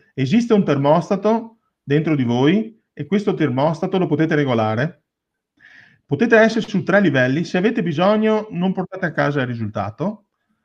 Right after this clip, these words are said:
se invece, eh, vi trovate nella razionalità, mh, lo stesso non potete accedere a un livello di valore molto alto perché non innovate. Il livello di valore più alto, quindi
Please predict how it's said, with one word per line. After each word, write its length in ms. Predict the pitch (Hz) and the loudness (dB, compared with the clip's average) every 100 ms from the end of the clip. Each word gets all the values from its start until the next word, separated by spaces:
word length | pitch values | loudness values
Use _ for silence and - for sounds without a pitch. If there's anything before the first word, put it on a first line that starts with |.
| _ _ | _ _
se 220 | - 180 | -8 -2
invece, 760 | 175 196 202 208 127 104 101 _ _ _ _ _ _ _ _ _ | 0 2 2 0 -4 -6 -10 _ _ _ _ _ _ _ _ _
eh, 920 | 131 131 131 127 120 120 117 110 107 | -6 -2 -2 -2 -2 0 0 0 0
vi 100 | 120 | -2
trovate 720 | 139 143 156 165 139 117 104 - | 0 2 2 2 -2 -2 -6 -6
nella 320 | 123 147 131 | 0 0 2
razionalità, 1080 | 147 151 156 143 139 110 143 123 104 _ _ _ _ _ _ _ _ | 0 0 -4 -2 -4 -2 0 0 -6 _ _ _ _ _ _ _ _
mh, 600 | 131 131 127 127 139 147 | -4 -2 -2 -6 -8 -2
lo 140 | 147 147 | 0 0
stesso 400 | - 220 - 147 | 2 0 0 -2
non 180 | 131 | -2
potete 300 | 127 139 233 | -2 -4 0
accedere 400 | 185 - 151 131 | -2 0 -2 -2
a 40 | 127 | -2
un 100 | 127 | -2
livello 340 | 120 123 120 | -2 -2 -2
di 100 | 117 | -4
valore 380 | 117 113 117 113 | -2 0 0 0
molto 400 | 107 107 104 107 | 0 -2 -2 -2
alto 420 | 95 98 135 190 | -4 -6 -8 -8
perché 240 | - 120 123 | -8 -6 -4
non 160 | 123 | 0
innovate. 640 | 127 110 101 95 135 196 _ _ _ _ _ _ | 0 0 -2 -4 -6 -8 _ _ _ _ _ _
Il 120 | - 160 | -4 2
livello 300 | 196 254 220 | 4 6 4
di 100 | 170 | 2
valore 440 | 147 151 180 165 143 | 2 2 4 2 4
più 160 | 143 | 6
alto, 680 | 143 147 143 170 202 233 - _ _ _ _ | 6 6 4 0 -2 -2 -12 _ _ _ _
quindi 340 | 147 135 117 | -4 -2 -4